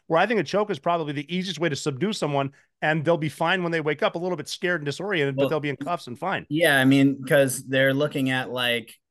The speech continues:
Speaker 2: "Oh, that, that's what happened to George Floyd." No, George Floyd died of fentanyl,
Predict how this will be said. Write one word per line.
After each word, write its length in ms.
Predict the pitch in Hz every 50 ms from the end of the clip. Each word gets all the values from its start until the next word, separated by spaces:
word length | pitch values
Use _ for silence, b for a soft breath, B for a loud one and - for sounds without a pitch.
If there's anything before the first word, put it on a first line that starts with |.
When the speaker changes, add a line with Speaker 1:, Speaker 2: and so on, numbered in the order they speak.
| _ _ _ - 123
Speaker 2:
"Oh, 160 | 135 139 127
that, 280 | 120 127 127 - - 120
that's 300 | 131 139 139 127 - -
what 160 | 139 135 123
happened 320 | 131 135 135 131 135 123
to 80 | 123 117
George 360 | 110 123 120 127 123 113 -
Floyd." 420 | - - 127 131 135 127 117 104 104
No, 240 | 117 135 143 131 113
George 300 | 101 123 160 202 196 202
Floyd 340 | - - 175 180 170 147 131
died 220 | 123 123 127 123
of 100 | - -
fentanyl, 500 | - 139 131 87 90 92 90 98 107